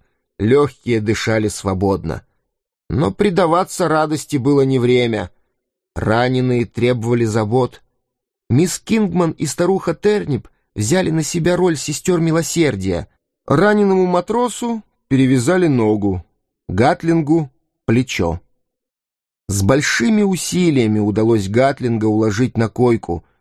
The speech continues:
Его лихорадило, плечо опухло и болело. Но он желал лично управлять лодкой. Ночью ему сделалось хуже.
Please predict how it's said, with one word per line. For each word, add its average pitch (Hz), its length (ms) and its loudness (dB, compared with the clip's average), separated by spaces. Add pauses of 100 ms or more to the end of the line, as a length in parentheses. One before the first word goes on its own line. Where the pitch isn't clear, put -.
(400)
Его 107 300 2
лихорадило, 120 880 0 (400)
плечо 117 540 0
опухло 131 520 0
и - 160 -2
болело. 110 600 0 (680)
Но 170 240 2
он 165 160 2
желал 147 440 2
лично 139 460 -2
управлять 98 600 -2
лодкой. - 520 -4 (880)
Ночью 156 520 0
ему 143 220 2
сделалось 113 680 0
хуже. 98 560 -2